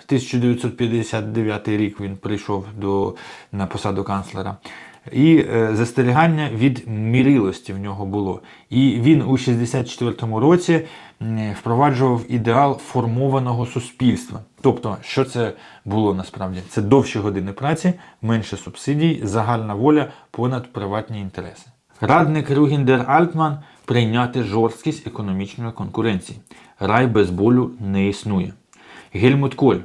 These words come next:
тисяча дев'ятсот дев'яносто третій рік: «Нація не колективний парк розваг». Епоха Гарц-реформ.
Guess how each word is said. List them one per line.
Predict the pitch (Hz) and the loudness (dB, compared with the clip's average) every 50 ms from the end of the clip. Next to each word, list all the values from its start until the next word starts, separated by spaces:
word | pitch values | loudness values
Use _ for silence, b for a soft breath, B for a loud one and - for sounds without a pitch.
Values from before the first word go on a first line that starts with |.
| - _ - | -10 _ -4
тисяча | 110 107 - 120 - 123 120 | -4 -4 -4 -4 -2 0 2
дев'ятсот | 117 120 117 113 113 - 120 110 | 2 2 2 2 0 -2 -2 0
дев'яносто | 104 117 117 117 117 117 - - 120 | 0 0 0 0 -4 -4 -6 -6 -6
третій | - - 143 139 - - 104 90 - | 0 2 2 2 2 -2 -8 -12 -10
рік: | - 95 95 87 - _ b b b b b b b | -6 -6 -6 -8 -8 _ b b b b b b b
«Нація | 107 104 117 139 147 147 147 147 143 139 135 - 110 | -2 0 2 2 0 0 0 0 0 0 0 -2 -2
не | 117 117 123 127 - - | 0 0 2 0 0 -2
колективний | - - 117 117 113 110 - - - 127 127 127 127 127 120 | -4 0 2 2 2 0 0 0 0 2 2 2 -2 -4 -6
парк | 123 - 98 95 95 - - - 104 | -4 -2 -2 -2 -2 -4 -10 -12 -8
розваг». | 104 95 95 98 104 95 90 - - - _ _ _ - | -8 -6 -4 -4 -4 -6 -6 -10 -18 -20 _ _ _ -2
Епоха | 113 113 - 165 175 - 160 117 | -2 2 4 4 4 4 4 2
Гарц-реформ. | 104 127 123 123 123 - 127 120 113 - - 101 98 98 | 4 2 2 0 0 -2 -2 -4 -4 -2 -4 -4 -4 -4